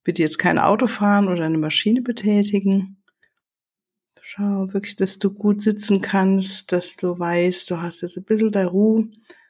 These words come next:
Auch wenn es vielleicht im Außen noch Geräusche zu hören sind, außerhalb des Raumes, die Meditation führt dich so weit nach innen, dass das immer weiter in den Hintergrund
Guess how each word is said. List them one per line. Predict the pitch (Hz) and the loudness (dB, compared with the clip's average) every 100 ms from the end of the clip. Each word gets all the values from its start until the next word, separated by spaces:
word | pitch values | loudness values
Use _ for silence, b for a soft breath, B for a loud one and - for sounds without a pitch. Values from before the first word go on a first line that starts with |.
| b b _ _ _ | b b _ _ _
Auch | 190 202 | -2 2
wenn | 233 302 | 2 2
es | - | 2
vielleicht | 233 214 | 0 2
im | - | 2
Außen | 160 185 247 247 233 | 2 4 4 4 2
noch | 208 | 2
Geräusche | 208 190 190 202 226 - | 0 0 2 2 2 0
zu | - 196 | -2 0
hören | 202 220 226 208 | 2 4 4 2
sind, | 214 208 - | 2 0 0
außerhalb | - 196 190 202 | -4 -4 -4 -4
des | 196 - 175 | -6 -6 -4
Raumes, | 180 202 208 208 202 - B B B B _ - | 0 2 2 2 -2 -6 B B B B _ 0
die | 202 | 2
Meditation | 202 202 208 202 208 202 208 208 | 4 2 0 -2 2 4 4 2
führt | 208 202 202 | 0 -4 -4
dich | 190 | -2
so | 214 190 | -2 0
weit | 185 180 202 202 | 0 2 0 0
nach | 185 175 | -4 -4
innen, | - 208 233 226 220 226 226 226 - _ _ _ _ _ _ _ | 0 2 4 4 4 4 2 -4 -16 _ _ _ _ _ _ _
dass | 190 185 - | -2 0 0
das | 190 185 | 0 0
immer | - 190 185 175 | 0 2 2 0
weiter | 165 175 180 175 | 0 0 0 0
in | 170 | -2
den | 170 165 | -2 0
Hintergrund | 208 202 185 - 160 160 160 - - | 2 2 0 0 2 2 0 -4 -12